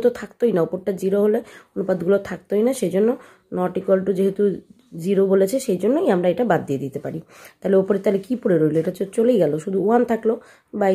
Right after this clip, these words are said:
c, one by a, one by b। এটাকে আবার ব্যস্ত প্রক্রিয়া করব, মানে ওপর নিচেরটা ওপরে, ওপরটা নিচে।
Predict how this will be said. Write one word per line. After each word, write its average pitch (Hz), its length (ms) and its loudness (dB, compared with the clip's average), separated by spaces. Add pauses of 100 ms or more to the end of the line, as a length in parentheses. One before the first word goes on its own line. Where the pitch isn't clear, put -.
(140)
c, - 20 -14 (680)
one 208 140 4 (100)
by 196 120 6 (220)
a, - 20 6 (460)
one 165 180 2
by 190 100 -2 (100)
b। - 20 -10 (680)
এটাকে 175 340 2
আবার 180 220 4
ব্যস্ত 170 240 0 (140)
প্রক্রিয়া 175 320 0 (100)
করব, 170 160 2 (200)
মানে 165 140 2 (120)
ওপর 160 140 -2 (260)
নিচেরটা 175 420 -2
ওপরে, 226 260 2
ওপরটা 160 280 0 (100)
নিচে। 139 200 -8